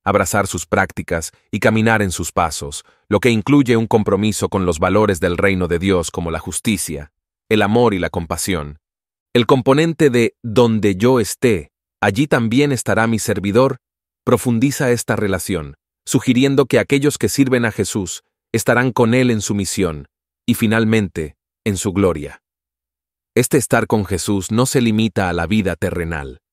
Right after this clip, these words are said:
sino que también alude a una presencia continuada con Él en la eternidad. Así, este seguimiento y servicio trascienden el marco temporal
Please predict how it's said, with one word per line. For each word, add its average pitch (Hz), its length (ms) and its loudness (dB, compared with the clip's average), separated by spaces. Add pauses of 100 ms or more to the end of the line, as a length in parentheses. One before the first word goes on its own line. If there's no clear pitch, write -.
(280)
sino 107 240 2
que 104 120 2
también 101 420 0
alude 110 340 4
a 101 60 2
una 110 180 0
presencia 110 600 -2
continuada 101 760 0
con 92 240 -2
Él 98 300 -2
en 92 160 -4
la 87 100 -2
eternidad. 85 640 -6 (580)
Así, 95 480 -2 (200)
este 113 220 0
seguimiento 104 680 0
y 87 60 -2
servicio 92 580 -2
trascienden 107 640 0
el 92 140 0
marco 98 300 0
temporal 90 680 -2